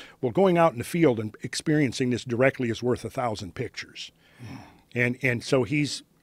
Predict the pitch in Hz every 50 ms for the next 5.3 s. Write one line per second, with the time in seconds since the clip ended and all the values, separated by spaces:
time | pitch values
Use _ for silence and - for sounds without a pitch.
0 | - - 120 - _ _ 143 156 - 135 123 135 135 120 110 - - 143 139 -
1 | - 120 107 101 - - 107 107 113 113 113 - 113 92 110 107 - - 113 107
2 | - - 98 90 - - 101 117 104 - - - - - - - - - - 135
3 | 131 131 131 147 143 139 139 143 131 - - - - - 185 185 156 120 113 107
4 | - - 123 104 87 - 104 107 92 - _ - 117 101 _ - 113 98 95 _
5 | - 120 107 98 92 85